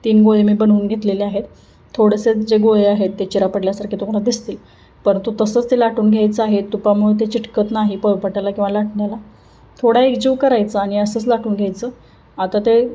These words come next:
अ, शंकरपाळ्या कशा खुसखुशीत तर बनणार आहेत, भरपूर लेअर सुटलेल्या शंकरपाळ्या बनणार, त्यामुळे पीठ थोडंसं आत्ता चिरा पडल्यासारखं दिसतं, परंतु शंकरपाळ्यासाठी जे पीठ भिजवतो हे असंच असतं.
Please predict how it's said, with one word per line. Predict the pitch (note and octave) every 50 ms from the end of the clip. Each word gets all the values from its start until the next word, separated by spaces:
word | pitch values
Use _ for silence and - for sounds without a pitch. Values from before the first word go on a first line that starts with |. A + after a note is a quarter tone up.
| - - A3
अ, | G#3+ G#3 G3+ F#3+
शंकरपाळ्या | - - A#3 G#3+ G#3+ A#3 A#3+ - A#3 A#3 A#3
कशा | A#3 B3 G#3+ A3+
खुसखुशीत | G#3+ - A#3+ G#3+ - - - A#3 A3+ C4 C4 -
तर | B3+
बनणार | B3 A#3 A#3+ A#3 A3+ A3+ A#3
आहेत, | A#3+ A#3+ A#3 B3+ B3
भरपूर | A#3 G#3 G#3+ G#3 G3+ G3 - A#3 A3+
लेअर | A#3 A3 A3 G#3+ A3
सुटलेल्या | - - A#3 A3 - A3 G#3+ G#3+ G#3+
शंकरपाळ्या | - A#3 G#3+ G#3 G#3 G3+ G3+ G#3 G#3+ G#3+ G#3
बनणार, | A3 A3 G#3+ G#3+ A3 G#3+ G#3+ - - - - - - _ - -
त्यामुळे | A3 G3+ G#3 G#3 G#3+
पीठ | G#3+ A3+ A3 G#3+ -
थोडंसं | A#3+ G#3+ G#3+ G#3+ - A3+ G#3+ A3 - -
आत्ता | G#3 - - A3
चिरा | G#3 G#3+ A3+ G#3+ G#3
पडल्यासारखं | G#3 A3 G#3 G3+ G3 G#3 G#3 G#3 G#3 - A3 G#3
दिसतं, | A3+ B3 B3 - - G3+ F#3+
परंतु | - G3+ A3 G3+ G3+ - A#3+ C4+ C#4+ - - - _ _ -
शंकरपाळ्यासाठी | - A#3 G#3+ G#3+ G#3+ A#3+ A#3 A#3 B3+ A#3 A#3 A#3+ - B3+ A3 A#3+
जे | G#3+ B3+ B3
पीठ | - B3 A3 A3
भिजवतो | G#3+ A#3 A3+ G#3+ A3 G#3+ G#3+ G#3+ B3
हे | A#3 B3+ C4
असंच | C4+ B3+ B3+ - A#3 G#3 G#3+ G3
असतं. | F#3 - - - -